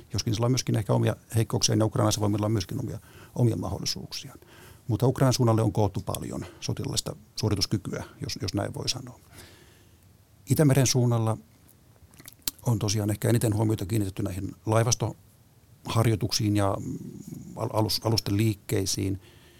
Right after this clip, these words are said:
Niitä, niitä on ollut sillä vähän niin kuin vaihtelevasti. Yleisesti ottaen voidaan sanoa kuitenkin, että tämmöinen Venäjän sotilainen läsnäolo on kasvanut kyllä Itämeren piirissä myöskin. Ja tota,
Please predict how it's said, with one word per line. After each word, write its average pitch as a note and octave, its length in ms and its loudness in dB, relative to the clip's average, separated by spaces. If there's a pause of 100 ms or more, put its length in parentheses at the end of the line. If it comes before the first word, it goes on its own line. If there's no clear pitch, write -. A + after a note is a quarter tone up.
(1080)
Niitä, B2 380 6
niitä C3+ 180 4
on F#3 60 4
ollut D3 160 4
sillä A2 200 4
vähän G2 160 -2
niin F#2+ 100 -2
kuin F#2 240 -6 (520)
vaihtelevasti. G#2 680 0 (200)
Yleisesti B2 240 4
ottaen B2 200 4
voidaan A#2+ 180 4
sanoa A2+ 220 2
kuitenkin, G#2+ 380 -2
että F#2 80 -8
tämmöinen G2 220 0
Venäjän G2+ 240 2
sotilainen G2 400 -2
läsnäolo F#2+ 360 -2
on F#2+ 80 -2
kasvanut A2 440 0
kyllä - 160 -8
Itämeren - 320 -8
piirissä C3 360 -6
myöskin. G2+ 500 -2 (640)
Ja G2 300 -2
tota, G#2+ 380 -2